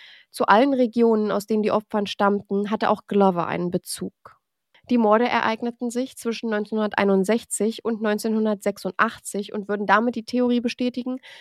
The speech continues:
dass Glover schon seit seinen Dreißigern mordete. John Glovers letzter Besucher vor seinem Suizid war Detective O'Toole, der Glover regelmäßig traf.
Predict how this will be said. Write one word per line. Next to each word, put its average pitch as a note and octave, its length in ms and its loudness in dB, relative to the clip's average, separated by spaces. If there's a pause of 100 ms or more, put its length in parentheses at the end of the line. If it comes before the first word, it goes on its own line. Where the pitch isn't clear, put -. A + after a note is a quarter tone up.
(120)
dass A3+ 200 -4
Glover G#3 380 0
schon G#3 320 -4
seit G3 180 -4
seinen F#3+ 260 -2
Dreißigern F3+ 680 -4
mordete. - 580 -10 (1800)
John B3 220 4
Glovers A#3 420 2
letzter A3+ 340 0
Besucher G#3+ 600 -2
vor G#3+ 280 0
seinem F#3 320 2
Suizid F#3 640 -2
war G#3 120 2
Detective A3+ 540 -4
O'Toole, G3 640 0
der G#3+ 140 4
Glover G3+ 460 4
regelmäßig F3 560 0
traf. - 500 -16